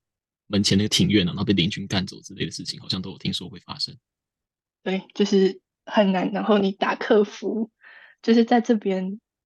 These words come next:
Speaker 2: 就真的你大小事很多人会打客服或什么，在这边你打客服，然后从他转接语音到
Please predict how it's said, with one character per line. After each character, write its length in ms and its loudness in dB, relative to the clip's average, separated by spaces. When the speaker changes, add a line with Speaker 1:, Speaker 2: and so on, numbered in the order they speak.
Speaker 2:
就 120 2
真 200 2
的 260 0
你 380 0
大 180 2
小 220 0
事 180 -2
很 160 -2
多 140 0
人 100 -2
会 140 2
打 180 -6
客 220 0
服 160 -12
或 160 -6
什 140 -12
么， 100 -16
在 140 2
这 140 4
边 260 2
你 300 -2
打 160 -6
客 200 2
服， 380 -6
然 100 -6
后 240 0
从 220 -4
他 160 2
转 240 -2
接 260 2
语 80 0
音 240 -4
到 240 -4